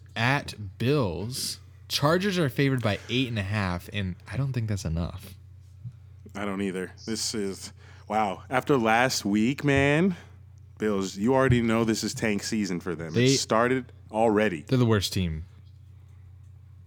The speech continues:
Speaker 1: Just because of the quarterback. I, oh, wait, wait, wait. They're starting Josh Allen.
Speaker 2: Yeah, they are.
Speaker 1: Mm,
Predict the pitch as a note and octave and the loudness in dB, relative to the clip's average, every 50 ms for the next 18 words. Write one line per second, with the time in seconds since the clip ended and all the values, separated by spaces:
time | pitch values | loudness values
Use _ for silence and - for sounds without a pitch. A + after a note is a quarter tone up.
0 | - - - - - - - - - - - - A2+ - C#3+ C#3+ - - F#3+ - | -20 -20 -20 -16 -14 -14 -14 -14 -18 -20 -14 -6 -2 0 0 0 0 0 -2 0
1 | - F#3+ F3 F3 C#3+ C3 - - - - D#3 E3+ F#3+ A3+ E3+ - F2 - - - | 2 2 2 2 2 0 0 -2 -6 -4 -4 -2 -2 -2 -2 -4 -4 -6 -6 -16
2 | - - - - - - - - - - - - - - - - - - - - | -20 -20 -20 -20 -20 -20 -20 -20 -20 -20 -20 -20 -20 -20 -20 -20 -20 -20 -20 -20
3 | - - - - C#3 E3 F3 - G#3+ A#3 B3+ C4+ A#3 A#3+ C#4 C#4 C4 F#3+ C#3 - | -20 -20 -4 2 2 4 4 6 4 6 4 4 4 4 2 2 2 0 0 0
4 | - C3+ B2+ - F#3 F#3 F3 D3 D3+ D3 C#3 - D3 D#3 D#3+ G#2 D#2 - - - | -2 -2 0 2 2 2 2 2 2 0 2 0 0 0 0 -2 -4 -6 -12 -18
5 | - - - - - - - - - - - - - - A#2 A2 F#2 F2+ F#2+ G2 | -20 -20 -20 -20 -20 -20 -20 -20 -20 -20 -20 -12 -6 -2 -2 0 0 0 -2 -2
6 | G2+ F2+ E2 E2 - - - - - - - - - - - - - - - - | -2 -2 -4 -6 -10 -16 -20 -20 -20 -20 -20 -20 -20 -20 -20 -20 -20 -20 -20 -20
7 | - - - A#2+ B2+ A#2+ A2+ G2+ F2 | -20 -10 -4 -2 0 0 0 0 -2